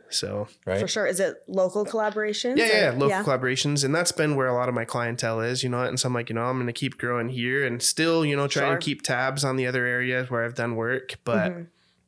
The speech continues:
Speaker 1: kinda start here and, and grow out."
Speaker 3: Yeah.
Speaker 2: Have you ever thought about trade shows? Random thought, just, like, going around to places around the country, setting up booths with your shoes and, like,
Speaker 1: I haven't. And I think I've been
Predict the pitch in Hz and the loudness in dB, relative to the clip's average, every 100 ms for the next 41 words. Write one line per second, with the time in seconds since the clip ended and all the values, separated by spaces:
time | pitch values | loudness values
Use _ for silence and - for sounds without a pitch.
0 | - 117 113 - - - 120 120 120 123 | -8 -4 -2 0 -2 -4 -4 -4 -4 -8
1 | - 117 110 110 107 110 - - _ _ | -10 -8 -4 -2 -2 -2 -4 -8 _ _
2 | _ 208 254 196 180 - - 135 131 135 | _ -8 -8 -8 -10 -14 -6 0 2 4
3 | 131 135 131 - 98 104 165 180 190 - | 6 8 6 4 0 2 4 4 4 0
4 | - 104 98 98 95 82 - - 82 - | -2 0 2 2 2 0 -2 -6 -4 0
5 | 87 85 - 104 95 92 92 92 87 92 | 0 -2 -2 2 4 4 4 2 2 0
6 | - 95 92 90 90 92 87 - 92 - | 2 0 2 0 0 0 -2 -4 -4 -2
7 | 95 90 90 - 104 92 92 - 98 104 | 0 0 0 2 4 4 0 0 -2 -2
8 | 95 95 85 - 98 101 98 87 85 82 | -4 -4 -6 -4 -2 -2 -2 -2 -4 -6
9 | - _ - - - 131 - 139 135 123 | -12 _ -16 -8 -4 -2 -2 0 0 0
10 | 117 117 139 127 - 160 160 139 | -4 -4 -2 -2 0 0 2 0